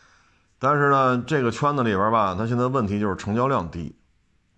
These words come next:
啊，四合院呢本身就少，说独门独院，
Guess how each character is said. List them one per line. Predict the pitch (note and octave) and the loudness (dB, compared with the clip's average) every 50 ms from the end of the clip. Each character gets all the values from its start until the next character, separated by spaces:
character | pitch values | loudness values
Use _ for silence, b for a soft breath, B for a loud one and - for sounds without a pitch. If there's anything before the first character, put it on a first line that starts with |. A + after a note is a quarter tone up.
| _ _ | _ _
啊， | _ - D#2 D2 | _ -12 -12 -12
四 | - - - D#3 | -10 -6 -4 0
合 | C#3 D#3+ F3+ F#3 | 0 2 2 2
院 | E3+ D3+ C3+ A#2+ | 2 2 2 2
呢 | G#2+ F#2 | 0 0
本 | F#2 F2+ | -2 -2
身 | A2+ C#3+ | -2 -2
就 | D#3 A#2+ | -2 -2
少， | - - - - - - A#1+ - - _ _ _ _ | -4 -4 -8 -8 -10 -12 -16 -16 -20 _ _ _ _
说 | - F#2+ G2 | -12 -10 -6
独 | G#2 G#2+ | -4 -2
门 | G#2+ G#2+ A2+ A#2 | -2 0 0 0
独 | G2+ G2 A2+ A#2 | 0 0 0 0
院， | G2+ | 0